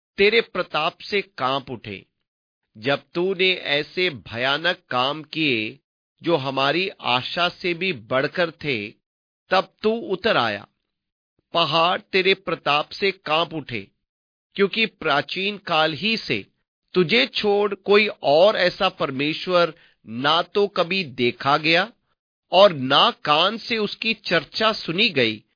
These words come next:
जो अपनी बाट जोने वालों के लिए काम करे।" वो प्रार्थना करता है कि यहोवा पूर्व काल के सदृश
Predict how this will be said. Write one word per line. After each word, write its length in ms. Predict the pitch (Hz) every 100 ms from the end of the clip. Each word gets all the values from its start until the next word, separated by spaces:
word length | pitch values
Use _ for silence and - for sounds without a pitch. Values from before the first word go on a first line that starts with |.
| _ _ _ -
जो 260 | 110 175 202
अपनी 540 | - 170 - 180 180
बाट 460 | 123 101 139 170 185
जोने 460 | 101 143 151 170
वालों 440 | 143 123 131 151 165
के 140 | 170
लिए 360 | 135 127 110 - _ _ _
काम 300 | - 120 120
करे।" 340 | 113 110 104 - _ _ _ _ _ _ _ -
वो 140 | 208 269
प्रार्थना 680 | - 151 147 - 202 247
करता 400 | 240 165 143 180
है 180 | 190 262
कि 140 | 247
यहोवा 800 | 185 131 139 190 220 131 110 135 - _ _ -
पूर्व 340 | 226 285 302
काल 400 | 254 - 147 165
के 220 | 190 214 208
सदृश 640 | - 131 113 151 190